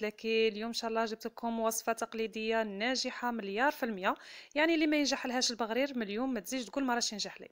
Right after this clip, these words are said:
باسكو جبت لكم وصفة سهلة مضمونة بإذن الله تعالى، مقادير مضبوطة مع،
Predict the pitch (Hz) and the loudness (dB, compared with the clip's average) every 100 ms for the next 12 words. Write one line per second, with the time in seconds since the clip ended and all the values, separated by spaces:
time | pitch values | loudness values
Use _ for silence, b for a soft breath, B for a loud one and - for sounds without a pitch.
0 | - 202 247 226 226 214 - 190 190 240 | -6 -4 -2 -4 -6 -10 -10 -8 -4 -2
1 | - - - - 240 196 175 - 202 214 | -2 -6 -6 0 0 0 -10 -10 -2 0
2 | 233 233 262 427 B B B - 262 330 | 0 0 2 0 B B B -2 0 2
3 | 320 320 302 294 240 240 226 214 208 202 | 0 2 2 0 -2 -2 -4 -2 -4 -2
4 | 202 254 214 202 320 466 B B - 262 | 0 0 0 0 0 0 B B 0 4
5 | 247 254 262 | 4 4 2